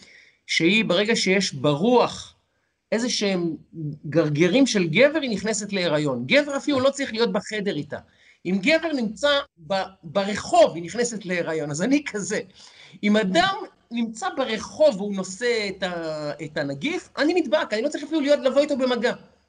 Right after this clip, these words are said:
הוא פשוט צריך לעבור ברחוב. זה מטורף, זה מטורף. כל הזמן אני נחשף, אני נחשף,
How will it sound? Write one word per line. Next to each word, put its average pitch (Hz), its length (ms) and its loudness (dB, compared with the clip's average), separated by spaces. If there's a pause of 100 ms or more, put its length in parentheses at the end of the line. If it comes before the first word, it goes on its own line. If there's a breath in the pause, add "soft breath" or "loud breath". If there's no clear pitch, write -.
(120)
הוא 202 140 -6
פשוט 302 180 -6
צריך 311 320 -2
לעבור 190 600 4
ברחוב. 120 500 -4 (220)
זה 147 160 -4
מטורף, 339 920 -4
זה 180 140 -2
מטורף. 220 760 -2 (600)
כל 196 220 -2
הזמן 180 280 -2
אני 208 160 0
נחשף, 196 560 -2
אני 151 120 -6
נחשף, 196 520 -6